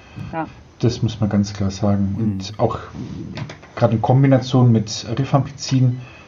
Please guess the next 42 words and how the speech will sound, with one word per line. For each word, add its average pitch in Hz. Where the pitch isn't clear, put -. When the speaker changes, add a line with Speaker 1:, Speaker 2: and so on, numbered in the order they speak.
Speaker 2:
hat -
man 113
ja 104
dann 104
per 110
se 107
sowieso 113
niedrigeres, 117
äh, 110
C. 117
diff-Risiko, 151
Clostridioides 113
difficile, 147
weil 104
Rifa 127
soll 113
wohl 104
schützen, 151
so 139
ein 120
bisschen 131
vor 127
Clostridien. 139
Ähm, 101
und 110
wie 113
gesagt, 110
das 98
ist -
schon, 107
glaub 107
ich, 101
die 117
Substanz, 104
die 110
am 101
besten 101
in 98
den -
Knochen 98
geht. 92
Ähm, 95